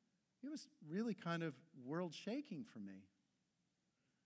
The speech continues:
Jesus is not struggling. Jesus is not sitting in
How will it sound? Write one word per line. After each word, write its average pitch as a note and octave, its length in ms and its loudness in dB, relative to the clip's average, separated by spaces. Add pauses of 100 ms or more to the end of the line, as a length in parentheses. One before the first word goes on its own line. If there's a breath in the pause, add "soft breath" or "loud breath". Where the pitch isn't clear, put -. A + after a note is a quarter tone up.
(160 soft breath)
Jesus B3+ 520 4
is D3+ 80 -4
not D3 200 0
struggling. C#3+ 880 0
Jesus A3 380 2
is F3+ 60 0
not D#3 200 2
sitting D#3+ 440 0
in A#2+ 140 0